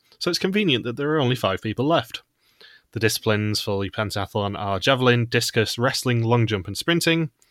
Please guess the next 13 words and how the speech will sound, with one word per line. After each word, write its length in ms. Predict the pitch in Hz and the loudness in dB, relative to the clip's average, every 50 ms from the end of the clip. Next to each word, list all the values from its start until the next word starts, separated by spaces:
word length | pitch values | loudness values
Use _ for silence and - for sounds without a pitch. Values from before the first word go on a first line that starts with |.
| - - - _ _ - | -20 -20 -20 _ _ -8
and 140 | 107 95 | -6 -4
they 80 | 92 90 | -4 -4
will 140 | 90 90 - | -4 -4 -6
each 300 | 90 110 107 - - - | -6 -6 -6 -4 -4 -4
take 280 | - - 107 107 - - | -4 -4 -6 -6 -8 -8
one. 300 | 107 101 98 92 90 90 _ _ _ _ _ _ _ _ | -6 -4 -4 -4 -6 -10 _ _ _ _ _ _ _ _
And 300 | - _ _ _ 101 90 | -20 _ _ _ -6 -4
they 20 | |
have 240 | 90 95 90 - - | -2 -2 -4 -4 -4
to 160 | - 110 98 | -4 -4 -2
head 220 | 87 87 113 104 - | -2 -2 -2 -2 -2
to 80 | - | -4
Messini 560 | 107 101 - - 160 165 160 160 156 147 - | -6 -4 -2 2 2 2 4 2 0 -2 -4